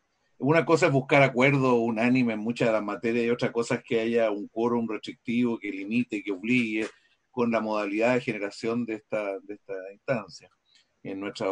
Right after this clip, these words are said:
legislación. Eh, claramente, esto,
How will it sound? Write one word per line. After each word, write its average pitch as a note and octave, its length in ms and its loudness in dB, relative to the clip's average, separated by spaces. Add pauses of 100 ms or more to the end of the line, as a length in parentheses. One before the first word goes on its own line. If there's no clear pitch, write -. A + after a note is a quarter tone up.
legislación. F#2+ 640 -10 (580)
Eh, F#2+ 300 -6
claramente, A2 1000 -2 (840)
esto, G#2 460 -4